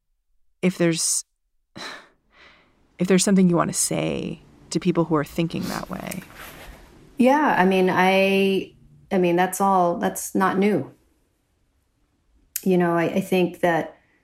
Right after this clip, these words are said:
Speaker 2: when you talk about this country, you know, we've given up lots of land, indigenous peoples here in the United States. For what in exchange?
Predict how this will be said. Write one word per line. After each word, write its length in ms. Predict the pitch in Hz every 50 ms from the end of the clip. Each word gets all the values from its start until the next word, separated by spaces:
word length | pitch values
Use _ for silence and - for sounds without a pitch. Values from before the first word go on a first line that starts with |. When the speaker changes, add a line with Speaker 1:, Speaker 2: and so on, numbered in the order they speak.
| _ _ _ _ _ _ _ _
Speaker 2:
when 160 | - 190 190
you 260 | 185 180 175 170 170 - - _ _ _ _ _ - -
talk 260 | - 202 208 208 -
about 300 | 208 196 190 175 175 -
this 160 | 180 175 -
country, 880 | - - 185 180 180 180 - 185 175 170 165 165 160 160 165 165 160 - _ _ _ _ - -
you 80 | 185
know, 140 | 180 175 170
we've 220 | 180 214 226 208
given 260 | - 208 196 196 202 196
up 320 | 185 - - - - - - _ _ _ _ _ _ _ _ _ _ _ _ _
lots 340 | 160 165 175 185 190 - -
of 60 | 226
land, 480 | 214 233 247 277 277 202 165 160 165 -
indigenous 420 | - 185 180 175 180 185 175 165 -
peoples 380 | - 180 175 - 175 165 165
here 180 | - 170 165 165
in 120 | 165 165
the 60 | 165 165
United 360 | 170 170 165 165 165 160 -
States. 460 | - - 165 160 151 - - - - - - - _ _ _
For 160 | - 185 180
what 220 | 180 202 196 202
in 120 | 208 214 214
exchange? 800 | 208 208 - - - 156 160 180 214 240 262 - - - -